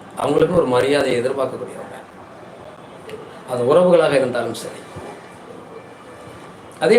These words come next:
நேரத்துல கன்னி, நீங்க கன்னிராசியை பத்தி சொன்னோம்னா, "இது காதல் ராசிப்பா, இந்த, இந்த பொண்ணை சுத்தி பையங்க ரொம்ப சுத்துவான்,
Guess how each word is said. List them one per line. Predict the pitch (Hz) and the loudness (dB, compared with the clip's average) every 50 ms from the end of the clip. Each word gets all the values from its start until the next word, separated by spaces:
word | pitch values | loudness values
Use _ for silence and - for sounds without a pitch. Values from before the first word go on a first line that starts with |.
| 233 | 6
நேரத்துல | 220 185 170 - 180 185 175 147 151 - - - - - - - - - - - - - - - - - - - - - - - - - - - - - - - - - | 4 4 2 2 0 0 0 2 0 -2 -4 -6 -10 -12 -14 -16 -18 -20 -20 -20 -20 -20 -20 -20 -20 -20 -20 -20 -20 -20 -20 -20 -20 -20 -18 -18 -18 -18 -18 -8 -2 2
கன்னி, | 147 156 165 160 151 139 - - - | 2 4 4 4 2 2 0 -2 0
நீங்க | 175 180 175 170 180 | 2 2 4 4 2
கன்னிராசியை | 185 214 233 247 254 247 247 240 208 | 2 4 4 6 4 4 4 2 2
பத்தி | 180 190 185 180 180 | 2 0 0 0 0
சொன்னோம்னா, | 170 170 170 170 170 160 139 | 0 2 0 0 0 0 0
"இது | 131 127 - - | 0 -4 -4 -2
காதல் | 120 127 151 165 170 196 180 170 170 | -2 0 0 0 0 0 2 2 2
ராசிப்பா, | 160 - 143 143 135 - 139 135 135 - - - - - - - - - - 127 | 2 0 -2 -4 -2 0 2 4 4 4 2 -2 -8 -14 -16 -16 -16 -12 -8 -2
இந்த, | 127 131 123 120 120 123 | 2 4 4 4 4 4
இந்த | 127 127 123 - - | 2 2 2 2 0
பொண்ணை | 143 156 170 170 160 165 | 2 2 4 2 2 0
சுத்தி | 143 143 - 170 - 147 | -2 -6 -6 -4 0 2
பையங்க | 135 135 139 143 143 135 127 | 2 2 4 4 4 4 4
ரொம்ப | 127 127 135 135 135 | 4 4 2 2 0
சுத்துவான், | 123 - 127 123 123 120 117 113 | 0 -2 0 0 2 2 0 -2